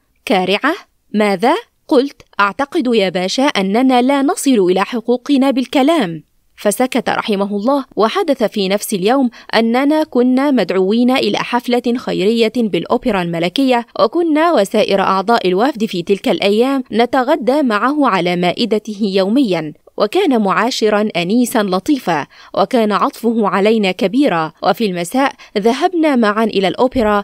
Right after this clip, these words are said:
وما كدنا نهل عليها وندخل بابها حتى دوت أرجاؤها بالهتاف والتصفيق، واستقبلنا استقبالا باهرا دهش منه سعد باشا، وقال لي في المقصورة التي كنت فيها معه:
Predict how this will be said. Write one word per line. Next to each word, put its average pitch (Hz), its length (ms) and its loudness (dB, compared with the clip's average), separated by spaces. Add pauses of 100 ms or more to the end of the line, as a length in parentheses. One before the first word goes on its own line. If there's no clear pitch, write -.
(100)
وما 202 320 0
كدنا 226 420 0
نهل 202 360 0
عليها 269 640 0
وندخل 247 600 0
بابها 214 640 0
حتى 311 580 0
دوت 233 440 2
أرجاؤها 220 680 0
بالهتاف 190 640 0
والتصفيق، 175 760 -2 (220)
واستقبلنا 254 760 0
استقبالا 214 640 0
باهرا 185 680 0 (100)
دهش 311 440 0
منه 220 360 0
سعد 185 320 -2
باشا، 190 520 -2 (200)
وقال 330 360 0 (120)
لي 233 160 0
في 226 100 -2
المقصورة 202 640 0
التي 185 340 -2
كنت 254 340 -2
فيها 233 400 0
معه: 214 320 0